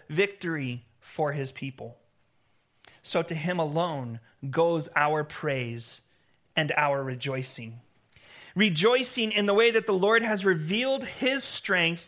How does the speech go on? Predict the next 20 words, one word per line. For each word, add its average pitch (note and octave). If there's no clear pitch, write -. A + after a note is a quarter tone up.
and E3+
given F#3+
us G3+
the E3
victory. C#3
And F3+
as G3+
I G3
think C#4
about G#3+
rejoicing, F3+
I'm E3
always G#3+
brought F3
back F3+
to D3+
understanding E3+
it C#3+
this D3
way. C#3